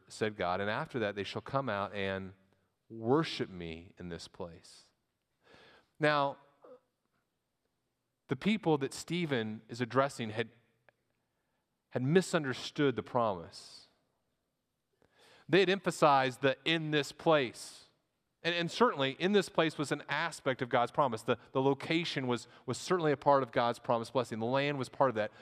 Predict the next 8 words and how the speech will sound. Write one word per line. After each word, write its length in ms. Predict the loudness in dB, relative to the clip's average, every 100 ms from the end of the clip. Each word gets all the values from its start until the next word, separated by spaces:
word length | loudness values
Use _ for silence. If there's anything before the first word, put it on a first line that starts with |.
| -8
But 100 | 0
the 80 | 2
land 400 | 2 2 0 0
wasn't 380 | 2 2 0 -4
the 120 | -2
ultimate. 640 | 2 2 0 -4 -6 -12 -20 _ _ _ _ _ _ _ _ _ _ _ -2
The 120 | 2
land 580 | 4 2 2 0 -2 -6